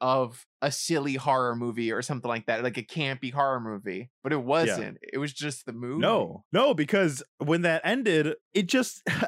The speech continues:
Speaker 2: I was so shocked when after that first scene, and then it just went present day.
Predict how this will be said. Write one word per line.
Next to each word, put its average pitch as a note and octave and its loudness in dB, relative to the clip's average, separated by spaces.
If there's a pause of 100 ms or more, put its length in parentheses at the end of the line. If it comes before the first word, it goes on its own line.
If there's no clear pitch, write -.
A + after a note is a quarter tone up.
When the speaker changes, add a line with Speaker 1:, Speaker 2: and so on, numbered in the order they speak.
Speaker 2:
I G#3 4
was C4+ 6
so C4 6
shocked - 2 (200)
when D#3+ 2
after F3 -2
that G3 4
first F#3+ 2
scene, G#3 0
and E3+ 2
then F#3 4
it G#3 2
just F#3 -2
went D#3+ 4 (380)
present C3 0
day. F#2 -4